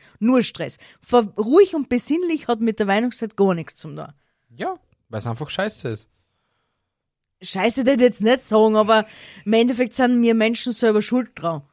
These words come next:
Speaker 2: Ja, eh. Weil
Speaker 1: Ja,
Speaker 2: wir
Speaker 1: eh.
Speaker 2: eine reine Konsumgesellschaft geworden sind.
Speaker 1: Auch, ja.
Speaker 2: Und alles muss größer, schneller, schöner, teurer und besser sein.
Speaker 1: Das sowieso.
Speaker 2: Jedes Jahr.
Speaker 1: Das sowieso.
Speaker 2: Genau.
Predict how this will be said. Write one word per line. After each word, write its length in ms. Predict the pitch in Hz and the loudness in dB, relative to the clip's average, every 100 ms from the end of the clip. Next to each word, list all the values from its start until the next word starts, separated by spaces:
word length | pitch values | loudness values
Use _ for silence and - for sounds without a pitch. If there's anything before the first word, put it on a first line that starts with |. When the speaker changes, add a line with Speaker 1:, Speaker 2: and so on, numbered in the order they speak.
| _ - | _ -20
Speaker 2:
Ja, 100 | 92 | -18
eh. 240 | - 120 - _ _ _ | -12 -12 -12 _ _ _
Weil 140 | 190 | -4
Speaker 1:
Ja, 100 | 190 | -2
Speaker 2:
wir 80 | 139 | 0
Speaker 1:
eh. 100 | 208 | 0
Speaker 2:
eine 320 | 98 98 85 - | -2 -6 -12 -16
reine 420 | 98 98 95 98 | -14 -10 -8 -8
Konsumgesellschaft 920 | 101 113 110 143 135 110 107 - 104 - | -10 -10 -6 -6 -6 -8 -10 -10 -16 -12
geworden 280 | 107 - | -12 -12
sind. 260 | 98 98 95 _ _ _ _ _ _ _ _ _ _ _ | -14 -14 -14 _ _ _ _ _ _ _ _ _ _ _
Speaker 1:
Auch, 280 | 214 226 - - - _ | 4 6 4 -4 -16 _
ja. 280 | 185 202 233 - _ - | -2 0 0 -4 _ -12
Speaker 2:
Und 180 | 110 | -10
alles 180 | 101 120 | -6 -6
muss 200 | 127 117 | -4 -6
größer, 420 | - 120 139 - | -6 -8 -6 -6
schneller, 480 | 139 123 120 139 143 | -8 -6 -6 -4 -6
schöner, 560 | 139 - 127 143 143 139 | -6 -8 -6 -6 -6 -6
teurer 540 | 123 127 135 139 131 | -4 -4 -2 -2 -2
und 260 | 123 123 - | -6 -8 -8
besser 280 | 120 113 107 | -8 -8 -10
sein. 260 | 98 95 - | -10 -12 -10
Speaker 1:
Das 220 | 214 220 | -4 -2
sowieso. 380 | 254 247 233 - | 0 2 2 0
Speaker 2:
Jedes 240 | - 110 - | -2 -4 -8
Jahr. 240 | 98 - - | -10 -12 -4
Speaker 1:
Das 240 | 226 - | -2 -2
sowieso. 440 | 247 220 208 190 160 | -2 -2 -2 -4 -6
Speaker 2:
Genau. 320 | 113 101 90 | -8 -8 -10